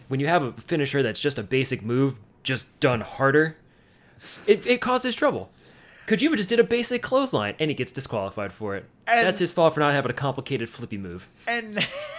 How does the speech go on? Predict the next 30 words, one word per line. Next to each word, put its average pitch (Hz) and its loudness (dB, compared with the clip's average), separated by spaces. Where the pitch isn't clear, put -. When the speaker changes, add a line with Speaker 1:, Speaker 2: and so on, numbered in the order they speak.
Speaker 2:
<laughs> - -16
and 254 -4
it 220 -4
is, 240 -8
i-, 202 -10
i-, 202 -10
yeah, 254 2
I, 220 6
I 208 2
mean, 226 -8
you 185 -10
could 214 -8
perfectly 220 -6
lay 185 -2
the 208 -6
blame 208 -6
there 160 -2
because 160 -4
Desperado's 202 0
whole 190 -4
strategy 190 0
was, 160 -2
"I'm 190 4
gonna 180 0
trick 220 -4
him 185 -6
into 175 -2
disqualifying 175 0
<laughs> - -18
himself." 240 2